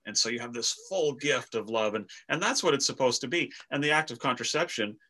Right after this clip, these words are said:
deadens that, right? It stops that. It's not, no longer a full gift. So it automatically, in its, in its very nature, contraception turns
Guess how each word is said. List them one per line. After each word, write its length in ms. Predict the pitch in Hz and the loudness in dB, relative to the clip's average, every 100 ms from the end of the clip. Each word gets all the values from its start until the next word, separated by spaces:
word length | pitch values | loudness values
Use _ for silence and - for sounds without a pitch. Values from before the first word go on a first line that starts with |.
| _ _ _ _ 101 | _ _ _ _ -2
deadens 440 | 123 190 151 101 | 2 4 4 0
that, 280 | 98 82 - | -2 -4 -2
right? 200 | 107 123 | 0 2
It 120 | 110 | 2
stops 460 | - - 120 151 - | 2 2 2 2 2
that. 220 | 98 87 | -2 -2
It's 160 | 90 - | -4 0
not, 260 | 120 120 | 0 2
no 160 | 113 123 | 2 2
longer 400 | 113 113 117 104 | 4 2 2 0
a 40 | |
full 240 | 90 104 95 | 0 -2 -2
gift. 280 | 92 95 - | -4 -2 2
So 320 | 127 117 113 - - | 4 4 2 -6 -4
it 120 | 175 185 | -2 2
automatically, 840 | 269 254 127 127 143 139 113 110 123 | 2 0 2 4 4 2 0 0 0
in 100 | 165 | 0
its, 320 | 147 - - - - _ _ | 2 2 0 -8 -20 _ _
in 140 | 190 202 | 2 2
its 280 | 165 - | 4 2
very 380 | 139 147 160 135 | 2 6 6 6
nature, 360 | 123 131 135 113 | 4 2 2 -2
contraception 920 | 135 123 120 - 127 117 - 110 110 - - _ | 0 0 0 0 0 0 -2 -2 -4 -12 -20 _
turns 800 | - - 196 185 147 127 117 - | -8 -4 0 2 2 0 -2 -6